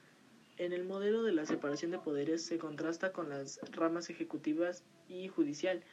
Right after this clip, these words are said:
del Estado y a la vez responsable de controlar sus acciones en consonancia con las disposiciones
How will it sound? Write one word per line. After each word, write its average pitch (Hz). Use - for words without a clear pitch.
del 165
Estado 196
y 180
a 151
la 139
vez 170
responsable 165
de 170
controlar 151
sus 165
acciones 170
en 185
consonancia 160
con 196
las 185
disposiciones 165